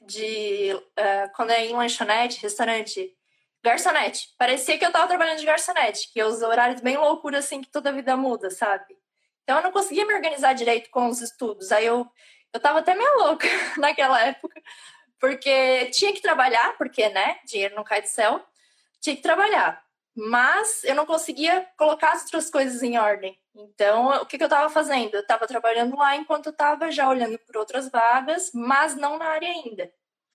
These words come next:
Eu tava procurando mais como sales assistant, essas coisas, entendeu?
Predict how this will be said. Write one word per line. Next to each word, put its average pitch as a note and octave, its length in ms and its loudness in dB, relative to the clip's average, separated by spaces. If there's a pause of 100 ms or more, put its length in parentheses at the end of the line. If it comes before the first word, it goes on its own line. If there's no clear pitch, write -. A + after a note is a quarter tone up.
Eu G3+ 80 -8
tava G3+ 220 0
procurando A#3+ 440 -2
mais A#3+ 360 0
como A#3+ 880 2
sales A3+ 340 -2
assistant, B3+ 880 -4
essas G#3 320 -6
coisas, G#3+ 480 -4
entendeu? G#3 480 -6